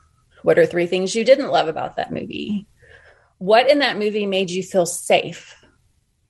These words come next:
What made you feel scared? If you were to create a different ending, what would you, what would you do? What would you have the main character do? So it's, it's taking it a little bit further instead of just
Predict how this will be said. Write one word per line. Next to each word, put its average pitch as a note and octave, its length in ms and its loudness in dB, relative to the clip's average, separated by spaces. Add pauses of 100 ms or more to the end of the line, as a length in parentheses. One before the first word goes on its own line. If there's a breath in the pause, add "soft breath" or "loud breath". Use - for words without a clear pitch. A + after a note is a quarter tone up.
What F#3+ 220 6
made F#3 200 2
you F#3 140 0
feel E3+ 200 0
scared? - 500 -2 (1300 loud breath)
If G3 180 -4
you A3 180 4
were D4 120 10
to A3+ 140 4
create F#3+ 440 0
a F#3 80 2
different F3+ 400 -2
ending, E3+ 420 2
what E3+ 300 6
would D#3+ 180 0
you, F3 540 0 (600)
what F3+ 180 4
would D#3+ 180 -4
you E3 120 -2
do? C#3 220 -6
What F3+ 200 2
would F3 140 4
you F3 120 4
have D#3 200 0
the D3+ 80 -4
main C3+ 160 -4
character D#3+ 360 -10
do? - 120 -14 (520 loud breath)
So G3 580 2
it's, - 440 -8 (360)
it's G#3+ 200 0
taking D#4 380 0
it G#3 100 2
a F#3+ 80 4
little A3 460 6
bit A3+ 240 0
further E3+ 680 -4
instead F#3+ 300 4
of F#3 100 6
just F3+ 220 -6